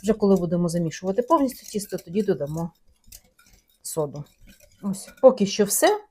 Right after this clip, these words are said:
відставимо в сторону, займаємося начинкою. Цибулю, щоб вона була максимально дрібненько нарізана, я просто наріжу ножницями для зелені.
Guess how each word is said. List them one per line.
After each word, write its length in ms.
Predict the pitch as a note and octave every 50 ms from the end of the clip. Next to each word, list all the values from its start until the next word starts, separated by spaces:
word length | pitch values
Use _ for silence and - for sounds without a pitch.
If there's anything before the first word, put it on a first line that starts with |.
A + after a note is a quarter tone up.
| _ _
відставимо 580 | G#3 G#3 G3+ - - - G#3 G3 F#3+ G3 G3+ G#3
в 60 | G#3
сторону, 380 | - - D#4 D#4+ C#4+ C4 A#3 G3+
займаємося 560 | F#3 F3+ F#3 G3 G3 G3 F#3+ F3+ F3+ - E3
начинкою. 580 | D#3 D3 C#3+ - - D#3 D3+ - D3+ C#3+ C#3+ - _ _ _ _ _ _ _ _ _ _ -
Цибулю, 500 | - C#4 G3+ F3+ F3+ F3+ F#3+ A#3+ C#4 - - - - -
щоб 200 | - - G#3 F3+
вона 240 | F#3 G3+ G#3 G#3 G3
була 340 | F#3 G3 G3 G3 F#3+ G3 -
максимально 760 | G#3 G#3 G#3 G#3 - - - G#3 G3 F#3 E3+ D#3 D#3 D3+ D#3 D#3
дрібненько 720 | D3+ E3+ E3 D#3 D#3 D#3 D3+ D3+ D3+ C#3 - - D#3 D3 - _ _ _ _ _ _ _ _ _ _
нарізана, 640 | F3+ F#3 G3 C#4+ F4 F4 E4 D#4 C#4+ C#4+ C#4+ C#4+ - - - - - - - - - - - _ _ _ _ _ _ _ _ _ _ _ _ _ -
я 320 | A3 A#3 B3 B3+ B3 A#3 - _ -
просто 440 | F#3 F#3+ F#3 - - - F#3+ F#3 - - _ _ _ - - - - -
наріжу 400 | F#3 F3 E3 D#3 D3+ D3 D3 D#3
ножницями 640 | F3 G#3 B3 B3 - A3 G#3 G#3 - G3+ F#3 F3+ F3
для 260 | D#3+ D#3+ F3+ F3+ F3+ -
зелені. 500 | D#3+ D3+ D3 D3+ C#3+ C#3 C#3+ C#3+ C#3+ D3